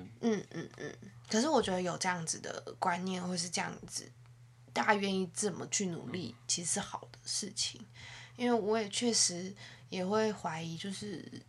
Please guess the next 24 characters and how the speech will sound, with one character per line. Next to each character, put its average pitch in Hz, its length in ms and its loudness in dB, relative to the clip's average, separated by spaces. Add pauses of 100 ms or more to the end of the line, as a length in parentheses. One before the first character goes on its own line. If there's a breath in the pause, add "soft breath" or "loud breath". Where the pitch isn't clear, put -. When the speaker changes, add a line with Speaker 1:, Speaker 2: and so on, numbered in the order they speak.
Speaker 1:
圈 220 220 2
养 156 180 -6
动 196 240 0
物 185 220 -4
到 208 160 2
底 - 180 -8
对 185 220 -4
动 185 180 -2
物 180 60 -6
来 - 160 -6
说 160 480 -6
是 - 180 -2
不 175 120 -6
是 196 160 2
有 165 160 -2
点 160 160 -4
痛 196 340 -4
苦， - 220 -12
这 156 80 -10
件 165 180 -6
事 151 160 -8
情 - 180 -2
也 - 120 -8
是 165 120 -10